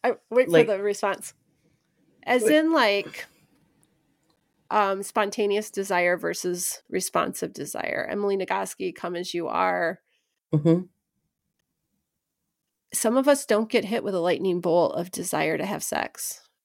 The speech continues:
Speaker 1: right?
Speaker 2: Mm-hmm.
Speaker 1: And, and in that book, I think it really focuses on the female experience.
Speaker 2: Mm-hmm.
Speaker 1: But this is a universal experience. This is not a,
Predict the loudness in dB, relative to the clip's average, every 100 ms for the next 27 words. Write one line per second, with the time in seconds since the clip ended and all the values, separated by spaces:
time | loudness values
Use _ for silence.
0 | _ -2 0 0 -4 _ _ _ _ _
1 | 2 4 2 0 0 0 -4 _ -4 -2
2 | 2 2 2 -2 -4 -6 -4 -6 -4 0
3 | 2 2 0 -4 -4 -6 -2 0 2 0
4 | 0 0 2 0 -2 2 4 4 2 0
5 | -2 -6 -6 _ _ _ _ 2 4 2
6 | -2 0 4 4 4 0 0 0 0 2
7 | 2 2 0 -2 -2 -2 -2 -2 -2 -2
8 | -6 -8 -8 -8 -6 -2 0 2 2 2
9 | 0